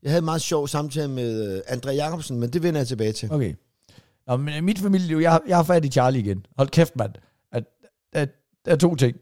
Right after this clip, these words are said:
Speaker 2: jeg har med ham, ikke også? Øh, og det første, jeg har fortalt det der med, at han morer sig med at gå og lave, øh, frisyrer, øh, på sig selv, og så kommer han, "Nu hedder jeg Dennis, nu hedder jeg," sådan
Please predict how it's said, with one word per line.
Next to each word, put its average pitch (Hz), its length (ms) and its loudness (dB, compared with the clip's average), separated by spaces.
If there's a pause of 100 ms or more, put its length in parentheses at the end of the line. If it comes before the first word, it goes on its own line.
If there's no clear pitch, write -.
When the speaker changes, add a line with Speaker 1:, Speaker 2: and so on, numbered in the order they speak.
(140)
Speaker 2:
jeg 110 100 0
har 110 120 4
med 104 140 0
ham, 101 120 0
ikke 95 140 0
også? 110 160 -2 (480)
Øh, 104 460 4 (480)
og 131 80 0
det 113 60 0
første, 147 240 2
jeg 143 80 6
har 156 80 8
fortalt 151 280 4
det 151 80 0
der 135 100 4
med, 131 120 4
at 120 80 4
han 120 140 4
morer 143 260 4
sig 117 140 2
med 110 180 0 (200)
at 117 100 -4
gå 131 100 2
og 120 140 4
lave, 101 320 0
øh, 92 60 -4
frisyrer, 147 520 0 (760)
øh, 101 340 2
på 107 100 4
sig 104 140 -2
selv, 127 180 2
og - 60 -10
så 104 60 -4
kommer 123 220 2
han, 95 80 -2
"Nu 185 180 0
hedder 196 220 6
jeg 151 180 4
Dennis, 190 400 -2
nu 185 140 -2
hedder 180 160 0
jeg," 160 100 0
sådan 151 100 -4